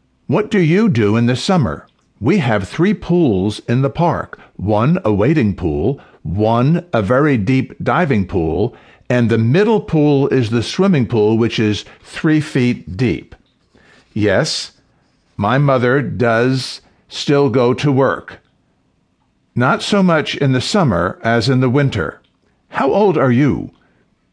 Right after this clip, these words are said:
Do you like school? How many more years do you have to go to school before you are finished with school? What are you going to do when you are all through with school?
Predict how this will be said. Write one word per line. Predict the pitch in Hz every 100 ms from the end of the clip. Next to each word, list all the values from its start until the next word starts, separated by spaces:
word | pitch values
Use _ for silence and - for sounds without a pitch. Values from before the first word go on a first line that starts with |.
| _
Do | 113
you | 127 208
like | 240 254 254
school? | - 208 190 180 185 220 _ _ _ _ _ _ _ _ _
How | - 240
many | 262 254
more | 208 170
years | 151 185 180 127
do | 107
you | 131 147
have | 120 139
to | -
go | 101 - 170 190
to | 135
school | - - 110 117
before | 127 123 135 131
you | 123 135 139
are | 127 127
finished | 120 - 196 214 101 - -
with | 110 98
school? | - - 147 101 71 55 - _ _ _ _ _ _ _ _ _ _ _ _ _ _
What | 123 220
are | 226
you | 185 156
going | 165 156 147
to | 127
do | 107 143 240 110 78 101 -
when | 123 123
you | 123 135 120
are | 113
all | - 127 123
through | 110 - 135 113
with | 101 104 92
school? | - - - 208 92 - -